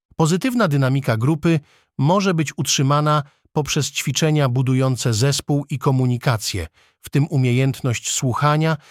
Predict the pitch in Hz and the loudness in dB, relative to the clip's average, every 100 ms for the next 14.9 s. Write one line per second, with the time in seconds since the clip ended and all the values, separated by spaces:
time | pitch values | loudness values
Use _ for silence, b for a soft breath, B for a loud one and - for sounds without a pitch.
0 | B B 120 139 127 117 117 104 - 170 | B B -2 0 2 0 0 -2 -2 -4
1 | 170 156 156 143 b b _ 156 131 143 | 0 0 0 -4 b b _ -2 2 2
2 | 147 147 143 143 - 131 131 127 - 110 | 2 0 0 0 0 0 0 0 -2 -2
3 | 107 135 139 139 131 123 b b b 170 | 0 -2 0 0 0 -2 b b b 0
4 | 151 131 143 143 139 131 127 117 - 113 | 2 2 2 2 2 2 0 0 0 -2
5 | - 156 - - 78 - - _ _ _ | 0 -4 -4 -10 -12 -14 -20 _ _ _
6 | _ _ _ _ _ - 180 190 220 190 | _ _ _ _ _ -6 -2 0 0 0
7 | 160 135 175 160 151 139 156 135 123 151 | 0 2 2 4 0 0 0 0 2 2
8 | 131 - 131 123 113 117 - 156 143 151 | 0 0 0 0 0 -2 0 -2 0 0
9 | 143 B B B - 165 - 139 - 147 | -2 B B B -6 -4 -2 -4 0 0
10 | 139 131 151 131 - 160 151 143 135 - | 0 0 0 0 0 0 0 2 0 0
11 | 170 165 147 - _ _ _ _ - 147 | 0 0 -2 -8 _ _ _ _ -2 -2
12 | - 135 - 185 170 160 - 139 143 160 | 0 -2 -2 -4 -2 -4 -2 -4 0 0
13 | 147 131 180 - 165 143 139 - 139 135 | 0 0 0 0 -4 -4 -6 -2 0 0
14 | 135 - 123 120 - 92 78 - | -4 -2 -2 -2 0 -2 -4 -12